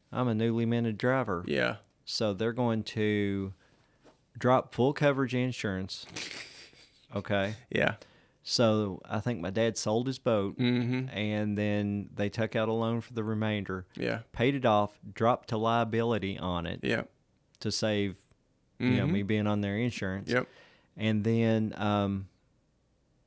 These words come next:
Speaker 1: it went a couple of weeks later, the wire that goes to the fuel pump burnt in two,
Speaker 2: Yep.
Speaker 1: caught the car on fire.
Speaker 2: Yep.
Speaker 1: And,
Speaker 2: It
Speaker 1: uh,
Speaker 2: happens a lot more than
Speaker 1: yeah.
Speaker 2: you think.
Speaker 1: Well, Dodge,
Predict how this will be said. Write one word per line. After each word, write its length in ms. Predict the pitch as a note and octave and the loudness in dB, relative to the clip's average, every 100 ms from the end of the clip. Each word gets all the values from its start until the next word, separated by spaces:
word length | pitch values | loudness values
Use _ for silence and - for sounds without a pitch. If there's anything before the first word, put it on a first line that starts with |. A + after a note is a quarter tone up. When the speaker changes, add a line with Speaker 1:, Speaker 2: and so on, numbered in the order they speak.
| _ | _
Speaker 1:
it 120 | A#2+ A#2 | 0 2
went 200 | G2+ D#2+ | 2 -2
a 40 | |
couple 220 | A2 G#2 | -4 -2
of 60 | G#2 | -2
weeks 220 | G2+ - | -2 -2
later, 380 | G#2 G#2 G#2+ G#2 - _ _ _ _ _ | -2 0 -2 -6 -14 _ _ _ _ _
the 100 | A2 | -6
wire 320 | G2+ G#2 G#2 G2+ | 0 2 2 0
that 160 | F#2+ | -2
goes 220 | F2+ G2 | -2 -4
to 100 | - | -4
the 80 | G2+ | -8
fuel 220 | - G#2+ | -4 -6
pump 300 | G2 G#2+ G#2 - _ _ | -2 -4 -4 -12 _ _
burnt 280 | G#2+ G2 G#2+ | -2 2 4
in 40 | G#2+ | 2
two, 320 | - G#2+ G#2+ - | -2 -2 -4 -4
Speaker 2:
Yep. 100 | - | 2
Speaker 1:
caught 100 | A#2 | 2
the 60 | - | 4
car 220 | G#2 G2+ | 2 2
on 80 | G2+ | 0
fire. 280 | G#2 F#2 G2 | 0 0 0
Speaker 2:
Yep. 240 | A#2 A#2+ - - - _ | -2 -2 -8 -20 -20 _
Speaker 1:
And, 420 | - G#2+ G#2 G2 | -4 -2 0 2
Speaker 2:
It 120 | D3 D#3 | 2 4
Speaker 1:
uh, 80 | |
Speaker 2:
happens 400 | C#3+ D#3 F#3 E3+ B2 | 4 4 2 2 2
a 40 | |
lot 320 | A#2 B2+ C#3+ | 4 4 4
more 360 | C#3 E3 E3 B2 A#2 | 4 2 2 0 2
than 160 | A#2+ | 6
Speaker 1:
yeah. 80 | B2 | 6
Speaker 2:
you 60 | C3 | 4
think. 360 | - D3 F3+ A#2 | 4 2 2 4
Speaker 1:
Well, 240 | B2 G2+ | 4 4
Dodge, 500 | F#2 A2 A2+ B2+ C3 | 0 4 6 6 2